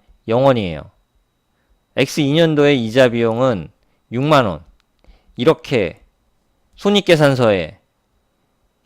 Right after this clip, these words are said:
잡히게 되겠죠. 왜냐면 이때는 분계를 하나도, 분계가 하나도 없었잖아요, 분계가.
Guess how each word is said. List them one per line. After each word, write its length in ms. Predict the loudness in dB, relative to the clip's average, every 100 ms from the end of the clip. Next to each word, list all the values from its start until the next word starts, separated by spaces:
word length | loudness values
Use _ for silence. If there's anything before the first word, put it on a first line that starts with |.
| _ _ _
잡히게 380 | -6 -4 0 0
되겠죠. 520 | 0 -4 -10 -14 -16 _ _ _ _ _ _ _ _ _ _ _ _ _ _ _ _ -20 _ _
왜냐면 380 | 0 2 2 -2 -8 _
이때는 760 | -10 0 0 2 0 -2 -4 -12 _ _
분계를 400 | -8 0 2 4
하나도, 600 | 2 0 2 2 0 -6
분계가 400 | -10 -2 2 2
하나도 220 | 2 0 0
없었잖아요, 640 | -4 -6 -6 -8 -10 -14
분계가. 680 | -14 -14 -14 -14 -16 -18